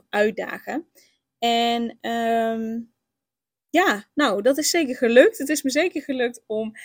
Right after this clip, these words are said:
eh, elke dag een podcast, eh, eh, te plaatsen. En het is me ook gelukt om het verhaal van Anouk te vertellen en om dat gewoon stapsgewijs te doen. En wat ik merkte is dat, eh, op een gegeven moment daardoor wel de podcasts korter werden.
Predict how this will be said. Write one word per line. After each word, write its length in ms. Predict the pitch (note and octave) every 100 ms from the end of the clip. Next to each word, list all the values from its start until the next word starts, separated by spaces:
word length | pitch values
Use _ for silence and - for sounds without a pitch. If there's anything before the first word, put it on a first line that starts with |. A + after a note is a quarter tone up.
| - - -
eh, 180 | A3
elke 200 | C#4 E4
dag 160 | A#3+ A#3
een 140 | A3
podcast, 720 | - E4+ - D4 D4+ - - -
eh, 640 | C4 B3+ B3 A#3+ A#3+ A#3
eh, 100 | A#3+
te 140 | - A#3+
plaatsen. 480 | B3+ B3+ B3+ - - -
En 160 | D4+
het 160 | F4+ E4+
is 120 | C#4
me 80 | B3+
ook 220 | B3+ C4+
gelukt 320 | B3 A#3+ A#3
om 100 | A3+
het 120 | A3+
verhaal 400 | - G#3+ G#3+ G#3+
van 300 | G#3+ G#3+ G3+
Anouk 300 | G3+ G#3+ E4
te 120 | - B3
vertellen 480 | A3+ A#3 G#3+ G#3+ G#3+ - - - _
en 380 | - A3+ A3+ A3
om 120 | A#3
dat 200 | A3+ A#3
gewoon 160 | - G#3+
stapsgewijs 640 | - G#3+ - - G3 G#3+ -
te 80 |
doen. 80 | F3+
En 120 | -
wat 140 | A#3 B3+
ik 80 | A3
merkte 520 | G3+ A#3 D4+ - -
is 380 | - A3+ A3 -
dat, 360 | A3+ A3 A3
eh, 180 | - G#3
op 120 | G3+
een 60 | -
gegeven 340 | A#3 C4 A#3
moment 260 | A3+ A3 A3 - - _
daardoor 380 | - G#3+ G3+ G3
wel 220 | G#3+ A#3+
de 100 | G#3
podcasts 800 | F#3 A#3+ - F#3+ F3 - - - _
korter 420 | - F#3+ - C4
werden. 500 | A#3+ A#3+ A#3+ A#3+ F4